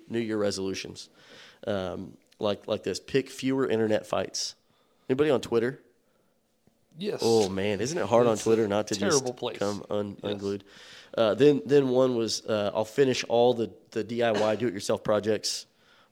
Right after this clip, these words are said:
Speaker 1: um, that, that I start or started last year."
Speaker 2: Yeah.
Speaker 1: Right? Um, and then there was one, uh, two-minute limit to pick your, your Netflix show,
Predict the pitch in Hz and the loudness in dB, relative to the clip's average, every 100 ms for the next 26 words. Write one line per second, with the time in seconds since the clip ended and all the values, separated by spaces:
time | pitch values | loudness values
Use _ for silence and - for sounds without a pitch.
0 | - 113 107 104 101 101 - 107 - 101 | -10 -8 -6 -8 -4 -6 -2 -4 -2 -4
1 | 95 - 113 113 - - _ _ _ _ | -4 -2 0 0 -4 -14 _ _ _ _
2 | _ _ _ _ _ _ _ _ _ - | _ _ _ _ _ _ _ _ _ -6
3 | 117 - 123 113 104 104 110 - 117 113 | -4 2 2 2 0 -2 -2 -4 -4 -6
4 | 113 90 - 110 - - - - - - | -10 -12 -6 -4 -6 -10 -20 -20 -20 -20
5 | - - - 107 104 95 92 98 95 _ | -20 -10 -4 -4 -4 -6 -8 -12 -16 _
6 | - 113 113 113 113 107 110 110 107 107 | -6 0 2 4 2 2 2 2 4 2
7 | 104 - - 101 92 - - - 147 135 | -2 -8 -8 -6 -6 -10 -8 -2 2 2
8 | 127 107 120 117 - - - 120 110 117 | 0 0 0 0 -4 -12 -6 -4 -4 -4
9 | 107 107 104 95 104 101 107 90 131 123 | -2 -2 -4 -8 -10 -4 -4 -2 -2 -2
10 | - 131 139 | 0 0 0